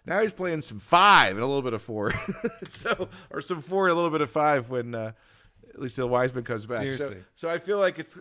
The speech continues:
Speaker 1: he kinda reminds me a little bit of Tim Thomas, like, on those,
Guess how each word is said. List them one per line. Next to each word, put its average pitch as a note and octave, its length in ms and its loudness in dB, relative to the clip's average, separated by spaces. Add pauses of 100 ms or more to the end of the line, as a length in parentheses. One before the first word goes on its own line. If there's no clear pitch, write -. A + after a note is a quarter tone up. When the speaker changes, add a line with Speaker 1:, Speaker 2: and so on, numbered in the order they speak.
Speaker 1:
he E3+ 240 -8
kinda C4 200 6
reminds A#3+ 200 4
me G3 60 4
a F3 60 4
little F3+ 120 4
bit E3 100 4
of C3+ 80 -2
Tim D#3+ 220 0
Thomas, C#3+ 680 -4 (100)
like, C3+ 260 -8
on B2 200 -6
those, A2+ 280 -8